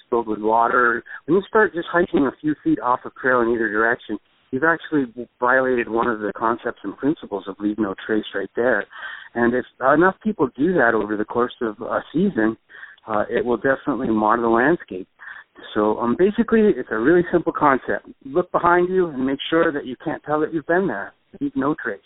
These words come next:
Like, you, it should look as it was when you showed up, when you leave, whether you were just simply stopping for a break or camping overnight or spending a few days, uh, waiting out a storm or whatever.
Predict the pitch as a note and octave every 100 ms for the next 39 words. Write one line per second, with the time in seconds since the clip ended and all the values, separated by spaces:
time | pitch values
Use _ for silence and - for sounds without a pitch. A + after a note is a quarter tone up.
0 | _ A#2 - C3+ C#3+ - - - D#3+ -
1 | F3+ F3+ F3 _ _ _ C3 D3 E3 D#3+
2 | D3 D3 D#3 C#3+ C3+ B2+ A#2+ - C#3 C#3+
3 | D3 - B2 B2 A#2 A2 C#3+ A#2+ G#2 -
4 | - - - A#2 A2+ A2+ G#2+ A#2 - C3+
5 | A#2+ - A2 - B2+ B2+ B2+ A#2+ - A2+
6 | G#2 - D3+ F3 - _ - - G#2+ -
7 | - A#2 - A#2 G#2 F#2+ F#2+ A2 D#3 E3+
8 | C#3 - - - _ A2 A2 A2+ - A2+
9 | A2+ A#2 A#2 - A#2 A2 A2 A2+ A2 -
10 | - A2+ G#2 G#2 G#2 A2 A2 A2+ A2 G2
11 | - C3+ D3 A2+ F#2+ F2+ F2+ F#2 F#2